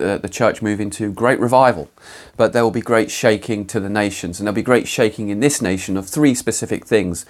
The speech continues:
the economy, the government, uh, or the political land of this country, and also the church. And, you know, with the things like we've seen lately with the Church of England, we're seeing that shaking <laughs> quite clearly coming about. And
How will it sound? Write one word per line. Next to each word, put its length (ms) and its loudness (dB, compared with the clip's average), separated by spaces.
the 80 -2
economy, 640 0
the 100 -6
government, 600 2
uh, 160 0
or 160 0
the 80 -4
political 500 0
land 240 2
of 80 -6
this 140 -4
country, 480 -6
and 140 0
also 360 2
the 100 -12
church. 520 0
And, 300 2
you 80 2
know, 280 4
with 200 -2
the 80 -10
things 280 0
like 120 0
we've 140 -6
seen 280 -2
lately 300 0
with 140 -6
the 60 -6
Church 320 -2
of 80 -6
England, 320 0
we're 140 4
seeing 440 0
that 200 -2
shaking 640 -2
<laughs> 520 -4
quite 280 0
clearly 300 0
coming 300 -4
about. 420 2
And 440 4